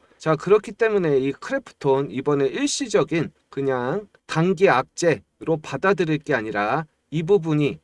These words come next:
이 주가의 터닝 포인트가 될 수 있다라는 그런 좀 깊은 관심을 갖고 계속해서 좀 보셔야 될 것 같습니다.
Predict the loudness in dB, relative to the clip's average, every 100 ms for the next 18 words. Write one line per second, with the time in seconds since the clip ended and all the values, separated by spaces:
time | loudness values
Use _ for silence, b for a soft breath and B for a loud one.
0 | _ -8 -6 -8 -12 _ _ -10 -8 2
1 | 4 6 4 0 _ -4 0 0 -2 -4
2 | -8 -8 -6 -4 -2 -4 -4 -6 -4 -2
3 | -2 -2 -4 -6 -8 b b -8 -2 -2
4 | 0 -4 -6 -12 -6 -6 -4 -4 -4 -4
5 | -4 -6 0 2 2 b b b -4 -2
6 | -2 -6 -6 -2 -2 -2 -8 -6 -2 0
7 | 2 0 2 0 0 -6 -4 -4